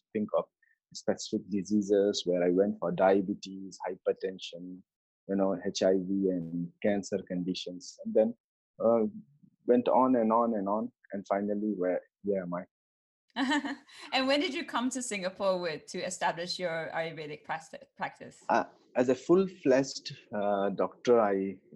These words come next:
Speaker 1: came to Singapore in two thou-, end to two thousand twelve, end of two thousand twelve I came, you know, and, uh, then, uh, of course, uh, before that also I used to come here, but that was not something like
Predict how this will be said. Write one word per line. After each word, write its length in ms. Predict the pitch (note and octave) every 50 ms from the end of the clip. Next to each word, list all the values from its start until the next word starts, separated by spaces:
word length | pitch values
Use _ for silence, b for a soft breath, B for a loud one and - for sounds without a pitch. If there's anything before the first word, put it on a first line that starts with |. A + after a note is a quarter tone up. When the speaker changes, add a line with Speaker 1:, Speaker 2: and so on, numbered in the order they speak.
| F2 F#2 E2+ _
Speaker 1:
came 200 | - A#2+ B2 C3
to 100 | - A#2
Singapore 500 | G#2+ - - G2 G2 F#2+ - G2 G#2 G2+
in 140 | F#2 F#2 F#2
two 180 | - A2+ A#2 A2+ - -
thou-, 140 | F#2+ - - - -
end 200 | B2 C3+ C#3+ C#3
to 160 | C#3+ C3 A#2+ - _ -
two 140 | C3+ B2 -
thousand 300 | - G#2 F#2+ F#2 G2+ F#2 -
twelve, 300 | - F#2+ F2 F2+ C3 - _ _ _ - -
end 180 | A2 A2 G#2+
of 100 | G#2 - - -
two 100 | G#2 F#2+ F#2 -
thousand 280 | D#2 - - F2 E2+ -
twelve 160 | - E2 D#2+ E2 D#2+
I 100 | D2 - - -
came, 200 | - E2+ F2 - - _ _ _ _ _ _ _ _ _
you 100 | - G#2
know, 140 | A#2 B2+ B2
and, 280 | G#2 G2+ G#2 G#2 G2+ G2
uh, 380 | G2 G2 F#2 F2+ G2 F#2+ F#2+ F#2+ - _ _ _ - - _ _ _ _ _ -
then, 320 | - A2 A2+ A2+ A2 G#2+ A2 - G2+
uh, 100 | F#2+ F2+
of 200 | - - - -
course, 380 | - B2+ A2+ G#2+ - - - G2+
uh, 280 | G2 G2 F2+ F2 F2+ - - - G2+ -
before 320 | - A#2 - - C3+ B2+ A2+
that 180 | A2+ A2 A2 -
also 280 | A#2 A2 G#2+ - B2 A2
I 60 | G2+
used 340 | G2 F#2+ G2+ A#2+ C3 - -
to 80 | B2
come 240 | - G#2 F#2 A2 G#2+ -
here, 180 | - G#2 G#2
but 160 | G#2+ G#2+ G2+ - - F2 -
that 100 | G2 G2 - -
was 160 | G2+ G#2 - -
not 180 | G2+ G2+ G#2
something 340 | - - F#2 F2+ - G2+ F#2+
like 140 | E2+ E2 E2+